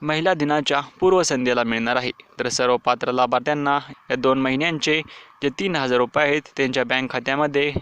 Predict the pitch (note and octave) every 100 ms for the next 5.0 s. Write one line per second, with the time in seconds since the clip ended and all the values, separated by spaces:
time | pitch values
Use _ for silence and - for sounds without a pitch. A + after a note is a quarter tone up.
0 | - C#3+ E3 D#3 D3 - F3+ F#3 - C#3
1 | B2 C3+ D#3+ C#3+ D3+ C#3+ - - - C#3+
2 | D3 C#3+ G3+ - C#3+ C3 C3 B2 B2 B2
3 | A#2+ B2 A#2+ B2 B2+ C3+ C#3+ D3+ - B2+
4 | B2 - B2+ B2 B2 A#2+ - C#3 D3+ C#3